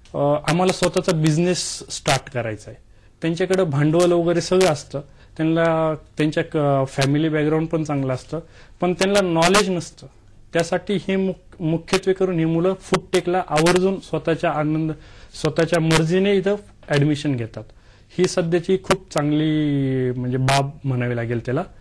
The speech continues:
आणि, अ, म्हणजे आमच्या वेळेस आम्हाला एवढं काही माहीत नव्हतं त्यावेळेस की याच्या व्यतिरिक्त किंवा इ-, काही ठराविक जर field सोडल्या, engineering, pharmacy, medical सोडले, सोडले, तर दुसऱ्या फील्डबद्दल एवढं माहीत नव्हतं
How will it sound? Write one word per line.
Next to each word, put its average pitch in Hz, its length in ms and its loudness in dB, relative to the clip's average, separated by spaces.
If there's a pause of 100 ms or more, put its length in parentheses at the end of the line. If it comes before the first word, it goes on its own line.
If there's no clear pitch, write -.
(600)
आणि, 151 540 4
अ, 151 200 0 (1000)
म्हणजे 143 260 0
आमच्या 165 320 4
वेळेस 151 400 0 (320)
आम्हाला 170 300 2
एवढं 180 280 6
काही 196 260 2
माहीत 175 360 0
नव्हतं 165 280 0
त्यावेळेस 120 460 -4
की 165 340 0 (480)
याच्या 151 260 0
व्यतिरिक्त 175 440 0 (120)
किंवा 151 160 -2
इ-, 143 180 0 (320)
काही 156 220 -2
ठराविक 160 340 2
जर 175 140 0
field 185 300 2
सोडल्या, 143 340 0
engineering, 147 640 2
pharmacy, 135 540 -2
medical 143 440 2
सोडले, 139 320 -2
सोडले, 123 220 -4 (460)
तर 170 220 2 (360)
दुसऱ्या 180 320 2
फील्डबद्दल 196 680 2
एवढं 185 140 4
माहीत 160 260 -2
नव्हतं 135 320 -2